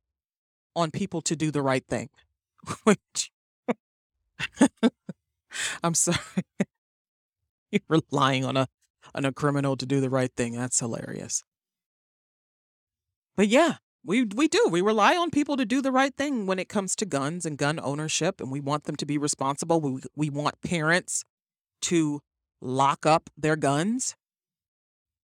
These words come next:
keep the key with them, have a gun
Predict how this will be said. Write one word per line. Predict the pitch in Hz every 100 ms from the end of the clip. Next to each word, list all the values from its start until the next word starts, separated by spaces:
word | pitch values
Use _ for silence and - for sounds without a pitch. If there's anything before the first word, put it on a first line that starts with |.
| _ _
keep | - 208 196
the | -
key | 262 214 202
with | 196 -
them, | 175 180 254 330 _ _ _ _ _ _ _ _ _ _ _ _ _ _ _ _ _ _ _ _
have | - 170
a | 190
gun | 160 170 208 214 214